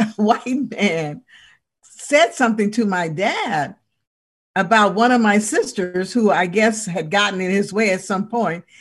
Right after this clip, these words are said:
And my mother and my, and her sister had to calm my dad down and said, "Hey, no, no, no, no, no, Daddy, just, just back off, just back off." So there were incidents and cases whereby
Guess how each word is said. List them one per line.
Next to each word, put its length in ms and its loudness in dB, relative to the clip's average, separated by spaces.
And 200 2
my 160 4
mother 580 4
and 260 -2
my, 260 0
and 200 2
her 180 2
sister 420 -2
had 300 0
to 100 -4
calm 340 -2
my 140 0
dad 360 -2
down 200 2
and 80 -8
said, 160 -4
"Hey, 200 -4
no, 200 -4
no, 140 -4
no, 300 -4
no, 160 -2
no, 160 0
Daddy, 340 -6
just, 220 -8
just 260 -4
back 300 0
off, 260 -8
just 240 -12
back 280 -4
off." 240 -8
So 460 2
there 280 2
were 140 0
incidents 680 0
and 220 0
cases 500 -2
whereby 800 0